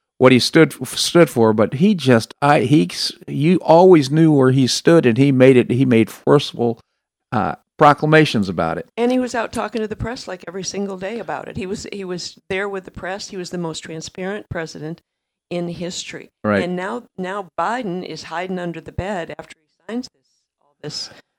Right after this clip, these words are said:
Speaker 2: um, these executive orders, and they put out this Jen Psaki, who is maybe the worst press secretary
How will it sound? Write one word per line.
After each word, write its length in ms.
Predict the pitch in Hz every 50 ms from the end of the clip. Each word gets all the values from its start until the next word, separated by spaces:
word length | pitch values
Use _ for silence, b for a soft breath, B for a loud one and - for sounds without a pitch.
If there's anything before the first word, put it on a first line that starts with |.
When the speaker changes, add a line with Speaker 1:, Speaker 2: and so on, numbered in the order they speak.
| _ _ -
Speaker 2:
um, 400 | 147 143 139 135 139 139 - -
these 180 | - 165 151
executive 420 | 160 151 - - 156 160 151 147 151
orders, 320 | - 208 220 226 190 -
and 120 | 180 170 170
they 60 | 170
put 200 | - - 214 208
out 220 | 190 185 - -
this 120 | 165 151 -
Jen 320 | - - 190 196 214 220
Psaki, 540 | - - - 190 202 240 254 - - _ _ _ _ _ _ _ _ _ _ -
who 100 | 233 220
is 200 | 214 196 196 - _ _ -
maybe 420 | 196 190 214 240 285 254 226 185
the 120 | - 185 175
worst 380 | 165 185 220 240 240 - _
press 180 | - 143 151 -
secretary 600 | - 143 147 _ _ _ _ - 147 151 156 -